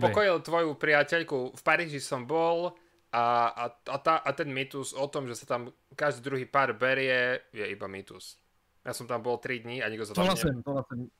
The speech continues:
Speaker 2: Nebyl jsem tam a byl jsem tam na Google mapách, ale taky jsem tam neviděl žádný pár.
Speaker 1: <laughs> No dobre. Takže vidím, že som to trošku roz-, toto.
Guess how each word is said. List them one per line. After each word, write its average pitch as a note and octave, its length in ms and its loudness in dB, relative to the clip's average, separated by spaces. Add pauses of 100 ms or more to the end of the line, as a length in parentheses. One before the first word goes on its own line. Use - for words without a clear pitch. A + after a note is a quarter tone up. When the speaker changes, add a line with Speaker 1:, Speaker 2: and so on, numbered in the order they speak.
(140)
Speaker 2:
Nebyl D3+ 520 -2
jsem D#3+ 180 2
tam D#3+ 360 0
a C#3+ 80 0
byl C#3+ 120 -2
jsem D3+ 140 -2
tam D3 100 -2
na B2+ 80 0
Google B2+ 240 -2
mapách, A2 320 -6 (160)
ale A#2 140 -6
taky A#2+ 200 -6
jsem B2 140 -4
tam A#2 120 2
neviděl A#2 240 2
žádný A2+ 240 6
pár. A2 120 0 (160)
Speaker 1:
<laughs> - 160 -4 (760)
No D3+ 160 2
dobre. G3 360 8 (720)
Takže A2+ 200 -12
vidím, B2+ 200 -6
že G2+ 80 -14
som A2 120 -8
to A2 120 0
trošku A2 500 -6
roz-, A2+ 380 0
toto. C3+ 400 4